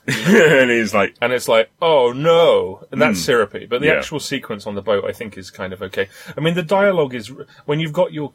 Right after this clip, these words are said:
Speaker 2: of course, you've got your generic, cra-, like, slightly old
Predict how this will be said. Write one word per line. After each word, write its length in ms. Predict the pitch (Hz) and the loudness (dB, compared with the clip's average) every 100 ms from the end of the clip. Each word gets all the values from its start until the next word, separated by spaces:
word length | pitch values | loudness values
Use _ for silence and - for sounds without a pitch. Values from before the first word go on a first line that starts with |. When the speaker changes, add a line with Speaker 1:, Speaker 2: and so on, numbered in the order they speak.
| - | -6
Speaker 2:
of 140 | - - | -6 -6
course, 180 | 165 151 | -10 -8
you've 120 | 143 | -6
got 160 | 175 | -8
your 180 | 151 143 | -6 -8
generic, 600 | - 135 131 120 107 _ _ | -8 -8 -6 -6 -6 _ _
cra-, 340 | - 127 113 110 | -8 -6 -6 -4
like, 360 | 104 101 - _ _ - | -4 -4 -8 _ _ -14
slightly 480 | - 139 117 117 110 | -6 -2 -2 -4 -4
old 480 | 110 101 95 95 | -2 -2 -6 -16